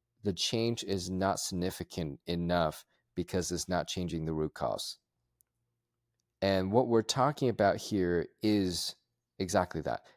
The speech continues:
A different analogy that might be even simpler to understand, perhaps a better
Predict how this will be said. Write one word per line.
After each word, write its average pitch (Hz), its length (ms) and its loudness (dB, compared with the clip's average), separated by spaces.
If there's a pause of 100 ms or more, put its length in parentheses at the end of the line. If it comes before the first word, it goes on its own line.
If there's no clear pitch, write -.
A 95 100 4
different 170 420 0
analogy 113 420 4
that 92 160 0
might 92 160 0
be 92 80 -2
even 90 260 -2
simpler 95 520 0
to - 180 -2
understand, 87 760 0 (280)
perhaps 95 300 2
a 82 60 0
better 95 560 4